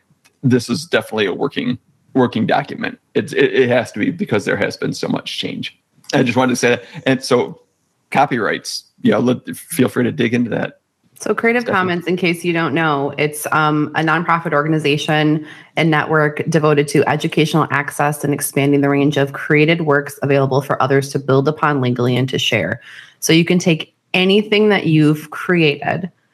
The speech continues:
Speaker 2: and you are saying what people are allowed to do with it, whether they're allowed to use it, whether they're allowed to remix it, whether they're allowed to,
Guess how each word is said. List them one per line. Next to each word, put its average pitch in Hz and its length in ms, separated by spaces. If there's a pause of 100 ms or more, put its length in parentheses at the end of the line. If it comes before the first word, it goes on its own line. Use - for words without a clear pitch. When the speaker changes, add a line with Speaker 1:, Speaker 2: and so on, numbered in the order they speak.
(380)
Speaker 2:
and 156 500
you 160 280
are 170 160
saying 147 420
what - 160
people 151 300
are 143 120
allowed 139 300
to 151 80
do 151 100
with - 160
it, - 120
whether 151 200
they're 135 140
allowed 139 320
to 147 160
use 185 300
it, 180 200
whether 143 220
they're 135 100
allowed 127 260
to 143 100
remix 170 520
it, 147 60
whether 139 240
they're 131 100
allowed 131 380
to, 135 500